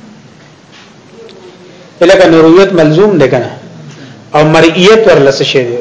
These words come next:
رؤیت به ال وی چې لیدون کې شی وی، دا وسل لازم دی. او سما چې وی،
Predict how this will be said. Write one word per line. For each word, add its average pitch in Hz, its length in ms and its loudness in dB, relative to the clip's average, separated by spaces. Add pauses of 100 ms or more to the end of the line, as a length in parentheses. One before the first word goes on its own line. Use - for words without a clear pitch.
رؤیت 170 380 2
به 175 80 2 (140)
ال 220 80 4 (120)
وی 240 100 0 (100)
چې 185 60 -4 (100)
لیدون 180 320 -2
کې 165 80 0
شی 202 240 2 (800)
وی، 170 120 0 (140)
دا 160 160 4
وسل 143 300 0
لازم 139 240 0 (100)
دی. 110 100 -14 (1300)
او 151 140 2
سما 175 420 0 (1080)
چې 170 100 -4
وی، 180 260 2